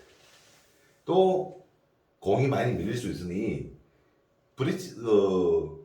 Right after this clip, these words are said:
스트로크 할 수 있는 그 오른손, 제 기준 오른손, 오른손은 짧게 잡아주세요.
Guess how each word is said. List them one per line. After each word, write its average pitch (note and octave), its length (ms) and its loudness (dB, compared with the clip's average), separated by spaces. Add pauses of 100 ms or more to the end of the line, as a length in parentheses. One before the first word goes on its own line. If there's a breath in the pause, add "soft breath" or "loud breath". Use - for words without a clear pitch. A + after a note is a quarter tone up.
(960)
스트로크 G3+ 580 2
할 D3+ 100 0
수 - 120 -6
있는 A#2+ 180 -4
그 F#2 580 0 (840)
오른손, C3+ 640 -2 (540)
제 A#2 300 -2
기준 G#2 240 -6
오른손, G#2 460 -4 (220 loud breath)
오른손은 C#3 440 -4
짧게 G#3 360 2
잡아주세요. - 640 -8